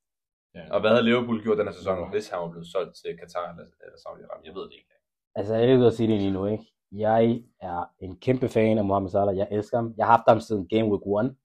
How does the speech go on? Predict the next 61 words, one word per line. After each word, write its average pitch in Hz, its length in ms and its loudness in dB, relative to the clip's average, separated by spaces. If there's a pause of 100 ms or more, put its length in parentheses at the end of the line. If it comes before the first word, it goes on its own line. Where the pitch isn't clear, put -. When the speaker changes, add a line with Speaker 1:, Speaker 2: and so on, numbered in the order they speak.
(240)
Speaker 2:
Same. 87 100 -14 (380)
Same. 107 180 2
Speaker 3:
Og 110 120 8 (400)
der - 80 -2
har 123 60 10
ikke 131 120 8
været 139 140 12
en 135 60 -2
eneste 143 220 6
Game 127 180 8
Week, 113 100 6
hvor 113 60 8
han 107 120 8
har - 40 -4
fået 110 180 4 (100)
under 113 220 4
fem 110 160 2
point. 90 280 -4 (960)
Så 117 120 -4
altså, 107 220 2
Speaker 2:
Jeg 85 200 0
tror, 123 160 -4
det 98 80 -8
var 104 60 -12
én 107 100 -16
gang. - 100 -16 (160)
Speaker 3:
Okay, 110 180 -8 (140)
én 120 160 4
gang. 78 140 -4 (240)
Men 113 160 -2
det 139 80 10
er 131 60 10
Speaker 2:
Men 120 100 0
Speaker 3:
stadig, 135 220 12
Speaker 2:
det - 60 -2
er 113 60 -2
rigtig 127 80 4
Speaker 3:
det 147 140 12
er 139 40 12
Speaker 2:
få 165 120 8
Speaker 3:
stadig, 147 200 12
Speaker 2:
gange. 127 220 2
Speaker 3:
ja, 139 120 12
det 156 80 8
er 143 140 4
stadig 151 240 12
Speaker 2:
<laughs> 131 60 12
Speaker 3:
vanvittigt. 127 360 8
Speaker 2:
Rigtig 139 240 0
få 123 80 -2
gange. 92 300 -6
Speaker 3:
Der 123 100 6
er 120 60 6
blevet 127 160 8
spillet 143 220 8 (140)
tolv 156 220 12 (320)
Game 127 220 8
Weeks, 110 240 4
han 110 100 2
har 107 100 0
kun 120 100 2